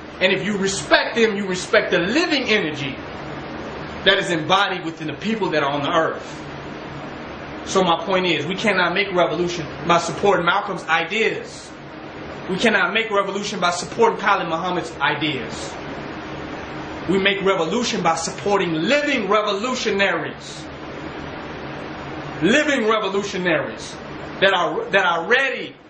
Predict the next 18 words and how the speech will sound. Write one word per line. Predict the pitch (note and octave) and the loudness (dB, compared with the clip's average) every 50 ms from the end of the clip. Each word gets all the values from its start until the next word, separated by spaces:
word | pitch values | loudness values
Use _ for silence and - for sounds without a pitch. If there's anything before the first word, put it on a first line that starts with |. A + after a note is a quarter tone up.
| - - - - - | -20 -20 -20 -18 -12
to | - G3+ | -6 -4
lead | F3+ E3 F3+ G#3 C4 D4+ E4 E4+ D#4 A#3+ F#3+ D#3 C3+ - - - - - - - - - - - - - F3+ | -4 -4 -2 0 2 2 4 2 0 -2 -4 -6 -8 -10 -14 -16 -16 -16 -16 -14 -14 -14 -14 -14 -10 0 2
with | A3 B3 A#3+ | 2 2 2
the | A#3+ G#3+ G3+ | 2 2 2
intelligence, | F#3 F#3 F#3 - C4 D4+ D#4 D4 C#4+ C4+ A3+ G#3 F#3+ D#3+ C3+ C3+ C3+ - - - - - - - - - - - - - - - - - - - - - - - - - - - - - - - - - | 2 2 0 2 2 2 4 4 2 0 0 -2 -4 -4 -4 -6 -8 -8 -10 -10 -10 -12 -12 -14 -12 -14 -12 -12 -12 -12 -12 -12 -12 -10 -10 -10 -10 -10 -10 -10 -10 -10 -10 -10 -8 -10 -10 -8 -2 2
with | G3+ A#3+ A#3 | 2 2 4
the | - G3 | 4 2
strategy, | - - - - C#4+ D4 C#4+ C4 B3+ A#3+ A#3+ G3 G3+ F3 | 2 0 2 4 4 4 6 4 2 0 -2 -4 -4 -4
with | F3 G#3 G#3 | -4 -4 -4
the | G3 E3 | -4 0
dedication, | D#3 A3 A3+ A3 G3 - - C4+ C#4 C#4+ C#4+ C4+ - - B3+ G#3 F#3+ F3 - - - - | 2 4 4 4 2 -2 0 2 2 2 2 -2 -4 -2 -2 -2 -4 -6 -10 -14 -14 0
that | F#3+ G3+ F#3 | 0 2 2
are | F3 E3+ E3 E3 | 4 2 2 2
ready | G3+ A#3+ B3 A#3+ A#3 | 4 4 4 2 0
to | G3+ - G#3 F3+ | -4 -6 -6 -6
lead | F3 F3 F3+ A3 D4 E4 F4+ D#4+ B3+ - - | -4 -4 0 4 4 4 4 4 0 0 0
the | G#3+ | -2
people | F#3+ - - G#3+ F#3+ - - D#3 D3+ D3 | -2 0 0 -2 -2 0 0 -2 -2 -2